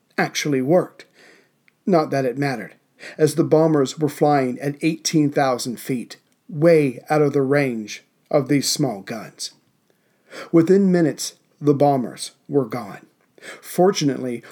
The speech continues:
only three of their fifty high fragmentation bombs, called daisy cutters by the Australians, landed on the Lakunai airfield, just outside Rabaul, along the coast.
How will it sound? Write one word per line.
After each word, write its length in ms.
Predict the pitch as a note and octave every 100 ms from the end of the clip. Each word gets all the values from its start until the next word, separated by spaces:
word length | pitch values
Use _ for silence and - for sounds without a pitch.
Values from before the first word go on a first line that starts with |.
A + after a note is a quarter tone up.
| -
only 260 | D#3+ D#3
three 520 | C3+ - F3 D#3+ C3 -
of 160 | D3 C#3
their 160 | C#3+ -
fifty 580 | - F#3 - B2+ B2 _
high 320 | - D#3 D3
fragmentation 840 | - D3 C3+ C#3 B2+ - C#3+ C#3
bombs, 480 | C3 D3+ C3+ A#2 - - -
called 400 | D#3 C#3+ C3+ C3+ C#3
daisy 360 | D#3+ E3+ D3
cutters 480 | D3 B2+ G2+ B2+ - _ _ D#3
by 140 | C#3
the 120 | B2
Australians, 720 | G#2+ - - D#3+ C#3 A2 - - _ _ _ - - -
landed 480 | E3+ E3+ D3+ C#3+ - -
on 140 | D#3
the 100 | C#3+
Lakunai 640 | C#3+ C#3+ - E3+ D3 B2 B2
airfield, 560 | D#3 D#3 D3 A#2 - - _ -
just 400 | D3 F3 - -
outside 520 | C#3+ A#2 - D#3 C#3+
Rabaul, 500 | B2+ B2 D3 D3+ D3+ - _ _ _ _ -
along 380 | E3+ D3 B2 G#2
the 80 |
coast. 520 | - - A#2+ - -